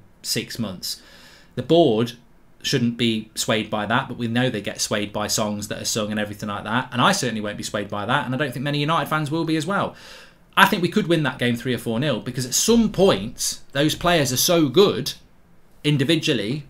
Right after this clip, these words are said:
that collectively they, they will click. Something's gonna click at some point. It has done. Will Ollie allow us to win three or four nil is something else, and I, that's why I don't think it will be three or four nil. 'Cause unless it goes a very weird way and there's a red card or Spurs are absolutely atrocious,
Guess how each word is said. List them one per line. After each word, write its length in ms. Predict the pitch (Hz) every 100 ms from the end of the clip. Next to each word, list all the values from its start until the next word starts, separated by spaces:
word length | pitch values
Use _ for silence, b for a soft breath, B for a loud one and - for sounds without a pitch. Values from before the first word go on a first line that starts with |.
| -
that 180 | 147 -
collectively 640 | 156 160 202 - 139 123
they, 180 | 120 131
they 160 | 135 139
will 220 | 143 143
click. 420 | 165 196 - - -
Something's 640 | - - 220 - 180 160
gonna 240 | - 139
click 220 | 135 156 -
at 100 | -
some 220 | - 95
point. 200 | 107 107
It 100 | 117
has 280 | - 165 156
done. 400 | - 190 110 - - - - _ - - - - - -
Will 180 | 165 196
Ollie 220 | 170 143
allow 420 | 127 123 170 165
us 100 | 127
to 80 | -
win 180 | 107 101
three 180 | 113 104
or 60 |
four 180 | 104 104
nil 140 | 107
is 100 | 117
something 300 | 113 123 120
else, 340 | 131 92 - -
and 140 | 117
I, 80 | 123
that's 340 | 120 147 -
why 120 | - 127
I 20 |
don't 180 | 127 113
think 180 | 120
it 120 | 110 107
will 180 | 123
be 120 | 120 95
three 200 | - 95
or 40 |
four 220 | - 92
nil. 220 | 95 92 B B B B B B _
'Cause 140 | 147
unless 380 | 131 135 170 170
it 60 | 127
goes 220 | 139 131
a 60 | 120
very 220 | 120 117
weird 340 | 110 131 120
way 300 | 110 117 117
and 100 | 110
there's 80 | 104
a 80 | 101
red 260 | 117 113
card 360 | - 117 113 107
or 100 | 98
Spurs 380 | - - 117 104
are 80 | 110
absolutely 480 | 120 - 117 101
atrocious, 720 | 101 - 139 131 - 98 -